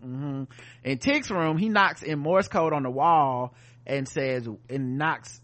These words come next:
taps wizards. On the other side, George is writing it down. You can see him write down wizards. Um,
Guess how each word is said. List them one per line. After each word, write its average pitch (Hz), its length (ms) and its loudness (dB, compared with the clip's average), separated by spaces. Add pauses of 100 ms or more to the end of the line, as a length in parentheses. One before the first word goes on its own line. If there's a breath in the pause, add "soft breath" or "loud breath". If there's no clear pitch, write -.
taps 170 320 -4
wizards. 131 760 -2 (480 soft breath)
On 147 100 0
the 139 80 -2
other 160 180 0
side, 156 360 2
George 151 260 2
is 117 100 -10
writing 123 280 -6
it 107 80 -14
down. 104 400 -10
You 123 60 -10
can 127 100 -12
see 127 120 -8
him 117 140 -6
write 104 180 -8
down 92 220 -10
wizards. 95 580 -12 (400 loud breath)
Um, 131 680 0